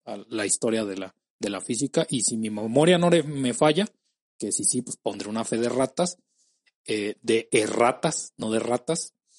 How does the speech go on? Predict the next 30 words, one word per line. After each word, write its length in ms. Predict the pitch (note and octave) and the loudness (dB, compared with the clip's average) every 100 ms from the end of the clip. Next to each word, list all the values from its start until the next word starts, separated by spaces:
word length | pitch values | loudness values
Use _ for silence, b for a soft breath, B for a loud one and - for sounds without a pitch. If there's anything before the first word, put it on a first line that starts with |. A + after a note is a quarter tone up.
| B B B B - | B B B B -6
Eh, 840 | C3+ A#2+ A2+ A2 G#2+ G#2+ G#2+ G#2+ A#2+ | 0 4 4 4 4 2 2 0 0
en 140 | A#2+ | 2
esa 200 | C#3+ E3 - | 2 2 4
torre 300 | D3+ D3+ D#3+ | 4 6 4
fue, 540 | - B2 C3 C#3+ - _ | 6 6 6 4 0 _
eh, 300 | - A2 G#2+ | -4 -2 0
donde, 420 | G#2 G#2+ G#2 G2+ | -2 -4 -4 -4
pues 260 | G2+ - - | -6 -4 -2
sí, 220 | A2+ A2+ - | -2 -6 -8
se 140 | - | -6
supone 380 | - - A2 A3+ | -6 -4 -4 -2
que 100 | A2 | -4
se, 420 | - G2+ F#2+ G#2+ | -4 -6 -8 -6
se 840 | - G#2 G2+ G2+ G2 G2 G2+ G#2+ _ | -6 -4 -6 -6 -6 -6 -6 -8 _
estimó 800 | - A2 - - A2+ A#2+ C#3+ E3 | -2 0 0 -2 -2 4 4 4
cuál 180 | D3+ C#3 | 2 4
era 160 | C#3+ C3+ | 4 4
la 140 | B2 | 2
relación 680 | A2 G#2+ G#2 G2 - D#3+ G#3 _ _ _ _ - | 0 -2 -2 0 2 2 2 _ _ _ _ -6
entre 340 | A#2+ A2+ B2 | -4 2 4
la 180 | A2+ A2 | 4 2
gra-, 380 | A2 A2 A#2+ B2 | 0 0 -2 -6
la 180 | C3 A2+ | -4 -4
energía 580 | A2 A2 G#2 B2+ C3 C3 | -2 -4 -4 2 2 2
potencial 540 | C#3 - G#2+ G#2+ A#2+ | -2 -2 -4 -2 0
gravitacional 960 | B2 C3 A#2+ - A#2 - A2+ B2 D#3+ G#3+ | 2 2 0 -2 -4 -2 -2 0 -2 -2
y 120 | - | -4
la 140 | A#2 G#2 | -4 -4
energía 580 | G2+ G2 - G#2+ G#2 G#2 | -6 -12 -8 -8 -8 -6
cinética. 720 | - G#2+ G#2 A2 - - - | -6 -4 -6 -8 -10 -16 -20